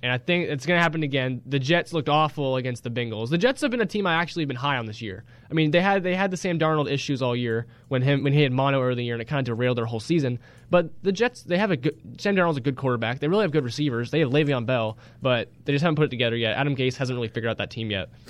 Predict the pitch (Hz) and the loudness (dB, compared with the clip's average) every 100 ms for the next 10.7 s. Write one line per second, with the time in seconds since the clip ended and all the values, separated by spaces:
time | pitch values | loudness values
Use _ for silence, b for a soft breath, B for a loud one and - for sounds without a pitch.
0 | B B B - 120 110 - - 156 160 | B B B -2 2 0 0 2 4 2
1 | 156 139 135 127 123 113 110 - b b | -2 -2 -2 -2 -4 -6 -8 -12 b b
2 | 143 139 131 135 120 - 127 113 82 92 | -4 -2 0 0 -2 -2 -6 -6 -8 -10
3 | 90 - 90 - - 107 - 135 113 104 | -10 -10 -10 -10 -6 -6 -4 -2 -2 -4
4 | - - - - B B B 90 87 - | -10 -14 -14 -20 B B B -8 -8 -10
5 | B B B B 143 156 120 - - - | B B B B 4 4 2 -6 -12 -16
6 | 117 175 214 180 165 147 123 117 113 - | 0 4 4 4 -2 -2 -4 -6 -8 -12
7 | - 120 143 - - - 247 254 214 233 | -20 -20 -16 -16 -16 0 4 4 2 -2
8 | 208 151 185 175 139 147 214 220 202 175 | -4 -2 0 0 0 -2 0 0 0 0
9 | 196 185 151 139 139 b b - 190 208 | 0 0 2 0 -4 b b -4 -2 -2
10 | - - 123 - 87 - - | -4 -4 -4 -4 -12 -14 -18